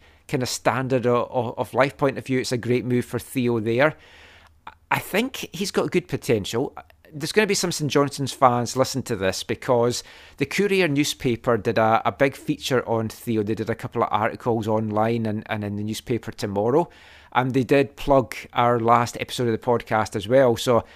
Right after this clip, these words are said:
I checked our stats and we've had a lot of folk from Scotland listen to that. So if, if they're, if they're listening to the next episode as well, glad you stayed, stayed around. And if you don't know, I'm an East Fife supporter. Check out our East Fife podcast, Glory Days of Gold, as well. But enough of the plugs. But uh,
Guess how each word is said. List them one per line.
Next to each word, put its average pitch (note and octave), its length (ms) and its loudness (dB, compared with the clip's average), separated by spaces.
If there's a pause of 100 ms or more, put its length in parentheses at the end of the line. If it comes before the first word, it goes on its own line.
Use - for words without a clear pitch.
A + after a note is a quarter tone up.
(140)
I - 80 2
checked D#3+ 320 0
our C3+ 60 4
stats - 420 4
and B2+ 60 -2
we've A#2 100 -4
had A#2 100 -2
a A#2 60 6
lot C#3 180 2
of - 80 -4
folk C#3 220 0
from B2 120 -6
Scotland B2 480 0
listen B2+ 260 -2
to B2+ 160 -2
that. B2+ 300 4
So C3+ 160 4
if, B2 100 -2 (300)
if - 120 -4
they're, F#3+ 160 6
if - 160 0
they're G3+ 80 0
listening G#3+ 320 2
to F3 100 0
the D3+ 100 8
next E3 220 2
episode C#3+ 380 2
as A#2 120 0
well, B2 360 6 (140)
glad C#3 220 4
you C3+ 60 -2
stayed, C#3 440 2 (360)
stayed B2+ 260 2
around. A2+ 480 2 (260)
And B2+ 100 -2
if C3+ 100 0
you C3+ 80 2
don't C#3 220 6
know, A#2 200 6
I'm A2 160 0
an A2+ 80 0
East A2+ 180 -2
Fife A2 200 2
supporter. G#2+ 500 0
Check - 320 -4
out G#2+ 120 0
our G2+ 80 -2
East G#2 180 -6
Fife G#2 240 -2
podcast, G2+ 540 -2
Glory A2 240 -2
Days G#2+ 260 -2
of G2 60 -6
Gold, A2 260 0
as A2 100 -8
well. F3+ 240 -4 (280)
But C#3+ 160 2
enough C3 240 -2
of B2 60 -2
the A#2 60 -2
plugs. - 400 -4 (480)
But E3+ 380 6 (160)
uh, - 120 -2